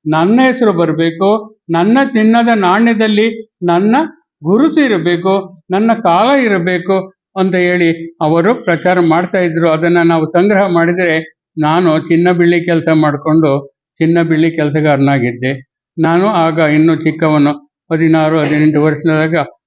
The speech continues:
ಆ ಚಿನ್ನ ಬೆಳ್ಳಿ ನಾಣ್ಯಗಳನ್ನ ನಾನು, ಯಾರಾದ್ರು ಕೊಟ್ರೆ ಅದನ್ನ ದುಡ್ಡು ಕೊಡೋದು, ಮಾರೋದು. "ಓ, ನನ್ನ ಹತ್ರ ಚಿನ್ನದಕ್ಕೆ ಅದು ತಗೊಳಕ್ಕೆ ದುಡ್ಡು ಇಲ್ವಲ್ಲ" ಅನ್ನೋದು, ಮಾರೋದು. ಅವಾಗ ನಮ್ಗೆ ಏನಿಸ್ತು, ಇಂಥ ನಾಣ್ಯಗಳನ್ನ ಉಳಿಸಿದ್ರೆ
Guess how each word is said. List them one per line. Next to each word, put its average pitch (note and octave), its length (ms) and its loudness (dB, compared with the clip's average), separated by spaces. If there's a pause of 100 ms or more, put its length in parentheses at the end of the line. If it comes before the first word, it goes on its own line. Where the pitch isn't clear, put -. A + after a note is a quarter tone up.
(120)
ಆ G#3 120 0
ಚಿನ್ನ G#3 400 0
ಬೆಳ್ಳಿ F#3+ 240 0
ನಾಣ್ಯಗಳನ್ನ F#3+ 680 2
ನಾನು, F#3 800 0 (320)
ಯಾರಾದ್ರು C#4 500 0
ಕೊಟ್ರೆ G#3+ 760 -2
ಅದನ್ನ F3+ 280 0
ದುಡ್ಡು F#3 320 0
ಕೊಡೋದು, G#3 640 -2 (140)
ಮಾರೋದು. F3 600 -2 (120)
"ಓ, E3+ 140 0
ನನ್ನ D#3 240 0
ಹತ್ರ D#3+ 200 -2
ಚಿನ್ನದಕ್ಕೆ E3 600 0
ಅದು D3+ 280 -6
ತಗೊಳಕ್ಕೆ D#3 580 -2
ದುಡ್ಡು E3 240 -2
ಇಲ್ವಲ್ಲ" F3 320 0
ಅನ್ನೋದು, F3+ 320 0
ಮಾರೋದು. D#3 480 -2 (160)
ಅವಾಗ F#3+ 200 0
ನಮ್ಗೆ F3 240 0
ಏನಿಸ್ತು, F3 640 0 (180)
ಇಂಥ D4+ 220 2 (100)
ನಾಣ್ಯಗಳನ್ನ G#3 580 0
ಉಳಿಸಿದ್ರೆ A#3 440 2